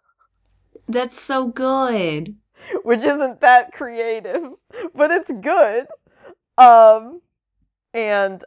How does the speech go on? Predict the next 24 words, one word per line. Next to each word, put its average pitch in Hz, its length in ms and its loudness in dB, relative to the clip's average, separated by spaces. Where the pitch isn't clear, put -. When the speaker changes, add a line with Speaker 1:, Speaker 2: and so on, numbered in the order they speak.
Speaker 1:
uh, 170 500 2
he 240 380 -14
obviously 214 540 -4
has 208 100 -6
been 190 200 -10
brought 175 220 0
back 160 220 -4
in 170 220 -10
because 156 320 -10
they 160 120 -6
can 175 140 -12
all 160 120 -6
time 165 280 -10
travel 160 360 -4
and 160 100 -10
nothing 160 280 -12
matters. 165 380 -6
Um, 156 560 -2
we 254 100 -6
talked 208 280 -2
about 190 320 0
Bart's 214 520 -2
evil 208 260 -8
clone, 202 640 -8